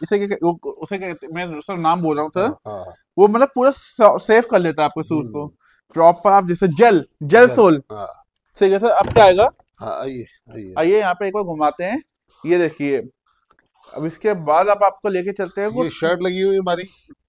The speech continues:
Speaker 2: ये शर्ट देख सकते हैं आप, इसमें एक से एक आपको ब्रांड मिल जाएंगे।
Speaker 1: हाँ, हाँ।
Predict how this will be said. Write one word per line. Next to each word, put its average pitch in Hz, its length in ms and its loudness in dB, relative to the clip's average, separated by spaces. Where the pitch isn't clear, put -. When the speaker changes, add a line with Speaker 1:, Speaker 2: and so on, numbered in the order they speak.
Speaker 2:
ये 131 60 -16
शर्ट 156 260 -4
देख 151 200 -8
सकते - 260 -10
हैं 180 80 -2
आप, 190 180 -4
इसमें 151 240 -10
एक 160 160 -6
से 175 140 -6
एक 165 100 -2
आपको 160 240 -2
ब्रांड 143 320 -4
मिल 151 160 -8
जाएंगे। 156 320 -10
Speaker 1:
हाँ, 151 160 -4
हाँ। 147 300 -4